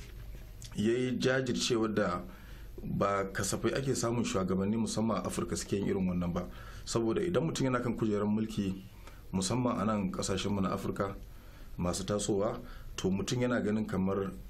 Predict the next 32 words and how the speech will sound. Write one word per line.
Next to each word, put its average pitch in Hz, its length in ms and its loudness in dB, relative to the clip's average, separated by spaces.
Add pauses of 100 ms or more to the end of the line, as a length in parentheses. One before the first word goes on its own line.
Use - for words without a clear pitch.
(120)
wani 107 300 2
abu 95 200 0
ne 104 160 2
da 104 100 2
yake 98 220 0
so - 180 0
ya 95 80 2
dawwama 95 520 2
a - 40 -4
kan 98 140 -2
shi 90 140 -2
har 104 140 0
sai 107 280 2
da 98 140 2
rai 95 100 0 (100)
ya 90 80 0
halin 92 200 2
shi. - 180 -6 (680)
To - 80 0
amma 139 420 2 (800)
tun 160 220 2
lokacin 151 360 2
da 135 120 4
ake 117 200 2
haɗa - 460 0
alƙaluman 113 480 2
zaɓe 95 500 0 (320)
na 107 80 2
kusa 104 220 -2
da 110 80 2
ƙarshe, - 480 0 (720)
shi 113 640 2